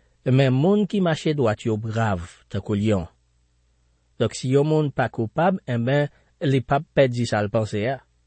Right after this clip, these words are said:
Si pwòp panse l pa santi l koupab nan anyen,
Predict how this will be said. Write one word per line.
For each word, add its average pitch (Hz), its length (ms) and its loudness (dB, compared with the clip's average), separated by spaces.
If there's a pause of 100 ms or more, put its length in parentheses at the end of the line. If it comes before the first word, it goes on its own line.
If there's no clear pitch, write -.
(560)
Si - 320 -2
pwòp 151 440 2
panse 165 360 2
l 170 200 4
pa 135 200 0
santi 143 320 0
l 135 140 2
koupab 123 400 -2
nan 117 220 -2
anyen, 131 360 -2